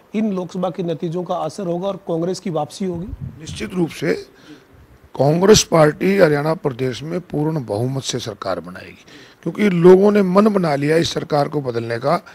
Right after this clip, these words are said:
Speaker 2: लोकसभा के अंदर जो नतीजे आए, आपको याद दिलाता हूं, दो हज़ार उन्नीस में हम दस के दस लोकसभा आ रहे थे और सेवेंटी नाइन विधानसभा सीटों पे बीजेपी जीती थी।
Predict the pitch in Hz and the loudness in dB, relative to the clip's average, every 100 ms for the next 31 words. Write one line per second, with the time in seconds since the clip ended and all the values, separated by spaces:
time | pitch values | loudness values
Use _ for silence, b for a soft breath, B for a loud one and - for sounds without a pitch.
0 | b b b 117 165 196 - 208 220 208 | b b b 6 8 8 8 8 8 8
1 | 185 180 180 175 170 156 151 127 117 104 | 0 0 0 2 2 0 -4 -2 -4 -6
2 | - b b b 160 - 214 202 196 170 | -14 b b b 4 6 10 10 8 2
3 | 185 175 175 180 185 175 175 180 170 190 | -2 0 4 6 8 6 4 0 0 0
4 | 175 170 151 - 170 165 - - b b | 0 0 -2 0 0 0 -2 -12 b b
5 | b 139 156 - 160 156 110 98 98 - | b 2 2 4 2 4 4 2 -4 -10
6 | - b b - 151 - 175 196 190 214 | -16 b b -4 0 6 8 8 4 2
7 | 202 170 175 208 196 - 165 147 151 160 | 2 4 6 6 6 2 0 0 0 0
8 | 160 147 147 - 156 143 147 180 - b | 2 0 -4 -2 -4 0 2 2 0 b
9 | b b b b _ 139 160 175 185 180 | b b b b _ 6 8 10 8 6
10 | 135 120 - 104 - | 2 -4 -8 -12 -14